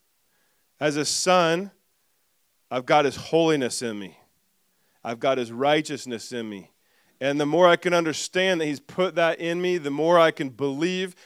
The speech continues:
that is who I am. Not that sinful pattern and behavior that I've s-, been stuck on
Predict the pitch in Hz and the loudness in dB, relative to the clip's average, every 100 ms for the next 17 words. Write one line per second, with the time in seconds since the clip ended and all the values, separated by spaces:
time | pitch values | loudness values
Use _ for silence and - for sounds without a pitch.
0 | _ _ 104 110 202 247 240 175 123 123 | _ _ -20 -4 4 6 6 4 -2 -4
1 | 175 156 139 143 131 104 85 _ _ _ | 2 2 2 0 -4 -6 -14 _ _ _
2 | _ _ _ _ _ _ _ _ _ 131 | _ _ _ _ _ _ _ _ _ 0
3 | 196 254 233 214 - - 202 226 202 220 | 4 6 6 4 4 0 0 0 0 0
4 | 202 - 190 196 208 208 185 151 156 180 | 0 2 4 6 6 2 -2 -2 -2 2
5 | 190 180 180 170 165 151 - - - 165 | 2 2 0 2 2 2 -4 -12 -8 -8
6 | - - - 180 - 175 180 190 208 | -8 -6 2 2 4 4 6 4 0